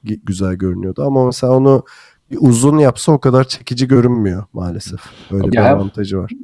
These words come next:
Speaker 2: haklısın, hem o var hem de mesela smaçta genelde işte sunanlar şeye takılır. Hani bö-, ince bir nüans olur böyle. Mesela Jason Richardson'ın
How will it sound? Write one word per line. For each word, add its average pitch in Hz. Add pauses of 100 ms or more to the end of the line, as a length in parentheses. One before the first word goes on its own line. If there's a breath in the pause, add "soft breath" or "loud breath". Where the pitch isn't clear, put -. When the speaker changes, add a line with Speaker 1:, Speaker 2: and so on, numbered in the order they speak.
Speaker 2:
haklısın, 127
hem 156
o 185
var 208
hem 143
de 170
mesela 170
smaçta 151
genelde 143
işte -
sunanlar 131
şeye 127
takılır. 101
Hani 101
bö-, 120
ince 165
bir 175
nüans 175
olur 123
böyle. 110
Mesela 120
Jason 135
Richardson'ın 143